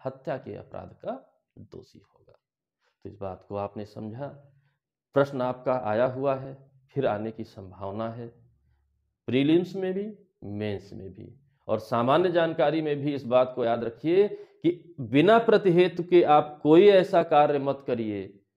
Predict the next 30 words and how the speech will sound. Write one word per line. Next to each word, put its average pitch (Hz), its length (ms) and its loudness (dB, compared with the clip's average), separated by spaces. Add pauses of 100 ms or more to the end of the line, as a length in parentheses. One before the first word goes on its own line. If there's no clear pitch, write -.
(300)
जिससे 135 300 -4
किसी 139 300 -8
की 123 180 -8
मृत्यु 113 600 -4 (840)
आसन्न 151 440 0
संकट 117 500 -8
हो 107 120 -8
जाए, 98 320 -8 (640)
पूरी 131 220 -2
संभावना 101 540 -8
हो 98 200 -12
जाए, 104 240 -6 (360)
अन्यथा 117 400 -6
आप - 340 -12 (100)
हत्या 113 320 -10
के 110 160 -16
अपराध 98 420 -18
के 262 160 -8 (640)
दोषी 101 360 -14
होंगे। 92 300 -20
तो - 600 -20
ये 117 80 -8
आज 123 280 0
का 131 180 -2
आपका 120 560 -8 (460)
दृष्टांत 110 560 -6
था, 123 180 -8
समस्या 107 520 -12
थी - 280 -18 (280)
और 202 420 -2